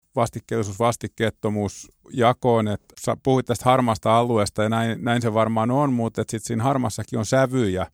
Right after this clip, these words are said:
Et nyt jos miettii tätä suomalaista nykyjärjestelmää ja sitä, että mihin suuntaan sitä pitäisi ehkä viedä, niin näetkö tarvetta sitä, että vastikkeellisuutta jossain, ö,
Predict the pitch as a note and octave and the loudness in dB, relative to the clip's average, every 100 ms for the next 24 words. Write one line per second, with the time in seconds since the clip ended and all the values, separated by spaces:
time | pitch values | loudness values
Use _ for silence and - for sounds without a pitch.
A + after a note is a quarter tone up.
0 | - C3 A2+ A2 A2 B2 A#2 - G#2+ G#2+ | -8 -6 -6 -4 -4 -2 -2 -2 -4 -2
1 | A#2+ - A2+ A2 G#2 - G#2 - B2 A#2 | -4 -2 -2 -2 -4 -4 -4 -4 -6 -4
2 | C3 A2 G#2+ G2+ - G#2+ G#2 G2+ G#2 G#2 | 0 2 2 0 -4 -4 -4 -4 -4 -6
3 | - G#2+ - G#2 G#2 A2 G#2 G2+ F#2+ - | -4 -4 -4 -6 -6 -6 -6 -4 -4 -4
4 | G#2 G#2 G2+ G#2 - G#2+ C#3 D3+ A#2+ A2+ | -4 -4 -4 -6 -6 -4 0 0 0 -2
5 | A2 A2 A2 - A#2+ B2+ - - C3+ C#3 | -2 -4 -6 -2 0 0 -2 0 2 2
6 | A2+ - - G2 A2 - A2 G#2 - G#2+ | 0 -2 -4 -2 -4 0 2 2 -2 -2
7 | A2+ A2+ G#2 - G#2+ G2+ G2 - G#2+ A2+ | 0 -2 -6 -6 -4 -4 -6 -4 -2 -2
8 | - A#2+ G2+ G2 F#2+ - | -2 -2 0 -2 -6 -4